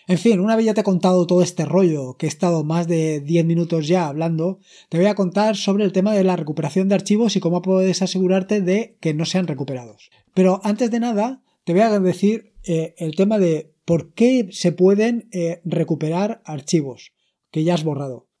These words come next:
La cuestión es que cuando tú borras un archivo o lo mandas a la papelera, realmente no estás, eh, borrando el archivo. Eh, al final lo que estás borrando es el puntero que señala dónde está el archivo.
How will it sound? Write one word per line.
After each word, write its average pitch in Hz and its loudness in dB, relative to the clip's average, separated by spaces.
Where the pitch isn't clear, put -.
La 175 0
cuestión 233 0
es 196 0
que 185 0
cuando 156 -4
tú 208 2
borras 214 0
un 208 -2
archivo 190 0
o 160 -6
lo 143 -6
mandas 180 0
a 151 -4
la 147 -4
papelera, 170 0
realmente 202 0
no 165 -2
estás, 196 -2
eh, 175 2
borrando 165 0
el 147 -4
archivo. 156 -2
Eh, 151 -2
al 151 -4
final 175 0
lo 214 2
que 180 0
estás 196 0
borrando 208 2
es 196 2
el 165 0
puntero 208 0
que 170 2
señala 196 0
dónde 180 2
está 180 2
el 190 4
archivo. 143 -2